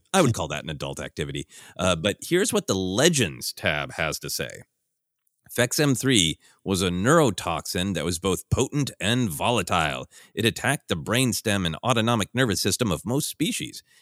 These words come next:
It was most potent when inhaled, but the chemical could be absorbed through the skin.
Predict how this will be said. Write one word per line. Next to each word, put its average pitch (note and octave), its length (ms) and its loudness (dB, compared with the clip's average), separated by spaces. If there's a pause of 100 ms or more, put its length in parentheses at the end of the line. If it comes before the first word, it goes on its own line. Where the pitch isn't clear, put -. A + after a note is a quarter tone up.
It G2+ 80 0
was G#2 120 2
most F3+ 280 2
potent F2+ 360 -4
when F2+ 140 -2
inhaled, D#2+ 720 2
but F2 100 -6
the G2 80 -4
chemical D3+ 340 -2
could A3+ 280 -6
be D#3 100 -2
absorbed G2+ 380 0
through D3+ 140 -2
the F#2+ 120 -2
skin. E2+ 500 -2